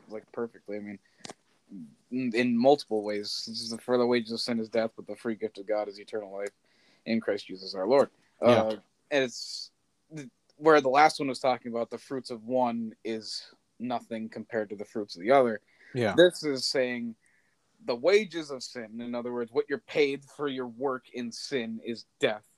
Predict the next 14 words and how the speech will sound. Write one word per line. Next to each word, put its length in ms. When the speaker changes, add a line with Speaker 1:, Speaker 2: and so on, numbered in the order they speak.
Speaker 1:
But 180
the 120
free 640
gift 400
of 180
God, 200
it's 200
not 220
saying 460
you're 180
working 680
toward 360
God. 220
It's 260